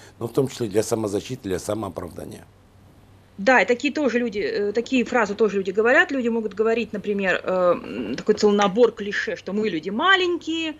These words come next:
Speaker 2: наверху не дураки сидят, а что я могу сделать, Путину виднее. То есть эти фразы, которые, как бы, изымают, э, человека в дискуссии из позиции человека решающего,
Speaker 1: Всё не
Speaker 2: как бы,
Speaker 1: так однозначно.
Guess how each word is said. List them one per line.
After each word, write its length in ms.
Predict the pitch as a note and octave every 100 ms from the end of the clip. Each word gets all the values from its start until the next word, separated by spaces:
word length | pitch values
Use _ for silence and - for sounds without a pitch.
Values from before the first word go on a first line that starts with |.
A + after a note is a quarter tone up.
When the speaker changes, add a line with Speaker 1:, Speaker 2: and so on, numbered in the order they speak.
| - - - -
Speaker 2:
наверху 440 | A#3 A#3+ - C4+
не 80 | A#3
дураки 400 | G3+ G#3 G3+ G#3+
сидят, 640 | F#3+ G#3 F#3 D#4 E4+ E4+ -
а 80 | G#3+
что 180 | -
я 80 | A3
могу 300 | G#3 F#3 G3
сделать, 640 | F3+ F3+ A3+ E4+ E4 D4+ -
Путину 340 | A#3 A3+ G3+
виднее. 640 | F3+ G3+ F#3+ C#4 F4 E4+ D#4+ D4 -
То 80 | -
есть 60 | A3+
эти 220 | D4 D4
фразы, 280 | C4+ F#4 F4+
которые, 260 | C#4 C#4 C4+
как 100 | A#3
бы, 120 | C4
изымают, 520 | A#3+ C#4 C4+ B3 G#3+ -
э, 240 | - G#3 G#3 - - -
человека 600 | - B3 A#3 A#3+ A3+ G#3+
в 120 | F3+ F#3
дискуссии 540 | G#3 - B3+ A3+ G#3
из 180 | G3 G3 -
позиции 500 | A3 A3 A#3+ - A3
человека 220 | G3+ A#3
решающего, 540 | A3+ A3 G4 G#4+ G4+ -
Speaker 1:
Всё 260 | - -
не 100 | D3 C#3
Speaker 2:
как 60 |
бы, 60 | B2+
Speaker 1:
так 100 | C3+
однозначно. 840 | A2+ A#2+ A2 C#3+ D#3+ D3+ C#3 C3